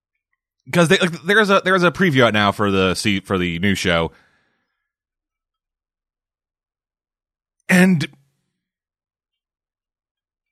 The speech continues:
looks a bit too clean, just comparison-wise, like, direct one-to-one comparison, it is just a bit too clean.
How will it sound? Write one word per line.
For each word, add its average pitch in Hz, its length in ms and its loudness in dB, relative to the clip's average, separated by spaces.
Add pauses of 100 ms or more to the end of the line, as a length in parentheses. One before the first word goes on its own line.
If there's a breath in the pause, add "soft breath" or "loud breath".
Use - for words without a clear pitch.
(180)
looks 185 300 2
a 226 80 2
bit 208 180 2
too 190 160 0
clean, 175 640 -2 (240)
just 151 280 -2 (320)
comparison-wise, 147 640 2
like, 117 240 -2
direct 120 300 -2
one-to-one 131 260 2
comparison, 123 460 0
it - 60 -8
is 113 420 0
just 107 160 -8
a - 20 -10
bit 110 160 -4
too 123 140 -2
clean. 120 520 -6